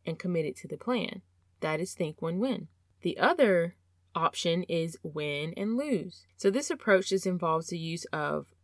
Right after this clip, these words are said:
position and power, your credentials,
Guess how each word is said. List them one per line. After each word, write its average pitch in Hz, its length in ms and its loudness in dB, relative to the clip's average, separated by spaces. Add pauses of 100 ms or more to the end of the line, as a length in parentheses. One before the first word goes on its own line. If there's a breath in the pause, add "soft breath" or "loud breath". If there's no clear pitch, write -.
(100)
position 214 640 2
and 151 180 -8
power, 220 600 0
your 175 200 -4
credentials, 214 1040 -2